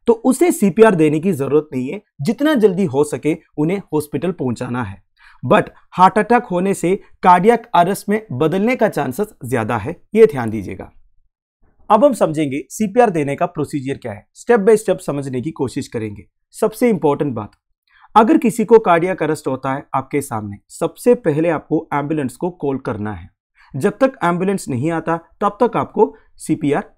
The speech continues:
देना है, ठीक है। तो सबसे पहले उस पर्सन को लटाना है कुछ इस तरह, ठीक है, lay the person on their back and open their airways। उनका एयरवेज जो है, basically नाक,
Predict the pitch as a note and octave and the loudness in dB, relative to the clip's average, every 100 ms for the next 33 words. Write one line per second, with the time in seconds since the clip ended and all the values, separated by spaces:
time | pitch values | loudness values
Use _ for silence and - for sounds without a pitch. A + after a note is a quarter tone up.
0 | - A#2 F#2+ F2+ F#2+ _ _ G#3 G#3 D4+ | -6 -4 -4 -10 -16 _ _ -4 -4 -6
1 | _ - - - A3 A#3+ - G#3 - - | _ -20 -20 0 2 2 2 0 0 -10
2 | - - - C4 - F3+ F3 E3 F3 F#3+ | -14 -12 -4 -4 0 -2 0 -2 -4 -4
3 | C3 B2+ C3 B2+ C3 F2 - _ _ _ | -2 -2 -2 -2 -4 -8 -16 _ _ _
4 | _ A3 A3 - E3 - A#2 - _ _ | _ -2 -2 -2 -4 -4 -12 -12 _ _
5 | - E3+ A#3 - _ - A#3+ B3 - F3+ | -6 2 2 2 _ 6 8 8 4 -2
6 | - F#3+ - D#3 D#3 D#3+ A#2+ C#3 B2+ - | -2 -6 -4 -4 2 0 2 -4 -4 -8
7 | - E3 - D#3+ F#3+ B3+ A3+ C3+ C#3 - | -4 -4 0 0 4 4 4 2 -4 -6
8 | C#3 C3+ A#2+ - - _ _ _ F3 F#3 | -4 -4 -4 -10 -14 _ _ _ -8 0
9 | G#3 - _ E3+ E3+ F3+ A#3 A#3+ C#3+ A2+ | 0 0 _ 2 4 6 6 6 0 -6
10 | G2+ C3+ D#3 D#3+ F3 D3 D3 D#3 | -2 -4 -2 -4 -6 -4 -2 -2